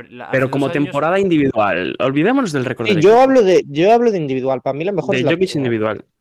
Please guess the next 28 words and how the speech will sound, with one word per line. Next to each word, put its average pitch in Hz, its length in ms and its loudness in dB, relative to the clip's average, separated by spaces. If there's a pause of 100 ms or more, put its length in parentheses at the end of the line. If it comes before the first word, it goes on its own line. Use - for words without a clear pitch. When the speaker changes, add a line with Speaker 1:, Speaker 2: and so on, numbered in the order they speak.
(320)
Speaker 2:
Fu, 120 240 -10
pa' 107 120 -6
mí 117 80 -4
igual 123 180 -4
la 117 80 -4
pasada, 104 460 -8
¿eh? 120 40 -20 (480)
Speaker 1:
Pa' 120 100 -14
mí 160 140 -6
esta. 120 420 -10 (1300)
Speaker 3:
Bueno, 143 240 -2
mira, 151 340 0
eh, 147 200 0
Speaker 2:
<laughs> 131 220 0
Una 160 300 4
distinta. 160 440 0
Speaker 3:
Dios 156 100 0
de 139 160 -2
esto. 127 260 -6 (2250)
Igual 151 220 2
también 190 220 2
nos 196 100 2
estamos 190 240 0
dejando 185 280 -2
llevar, 196 280 2
pues, - 220 -10
pues, 123 200 -10 (600)
mm, 120 600 -18